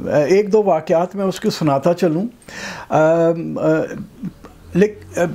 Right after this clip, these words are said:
वो जब, अ, ये पेशावर में था तो उसके पास, उसने वहाँ पे कुछ फ़ौज रिक्रूट की, उसमें उसने,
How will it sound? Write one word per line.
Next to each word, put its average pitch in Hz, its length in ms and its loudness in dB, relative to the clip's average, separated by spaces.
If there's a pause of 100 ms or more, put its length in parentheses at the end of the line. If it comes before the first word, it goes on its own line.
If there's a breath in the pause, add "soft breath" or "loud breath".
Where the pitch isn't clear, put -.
(120)
वो 185 180 2
जब, 202 280 2
अ, 190 400 0
ये 180 240 2
पेशावर 175 520 0
में 214 180 -4
था 165 320 -4 (120)
तो 190 100 4
उसके 190 220 2
पास, 175 460 0
उसने 170 240 -2
वहाँ 175 220 4
पे 175 120 0
कुछ 180 220 -4
फ़ौज 160 360 2
रिक्रूट 165 440 0
की, 202 200 -2
उसमें 185 360 0
उसने, 165 600 0